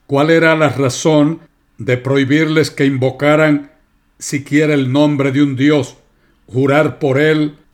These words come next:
o servirle inclinándose ante él. Definitivamente que ya esto sería un acto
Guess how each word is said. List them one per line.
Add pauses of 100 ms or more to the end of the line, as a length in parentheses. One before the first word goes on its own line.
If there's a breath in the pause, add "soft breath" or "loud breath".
(160)
o
servirle (280)
inclinándose
ante
él. (520)
Definitivamente
que
ya
esto
sería (340 soft breath)
un
acto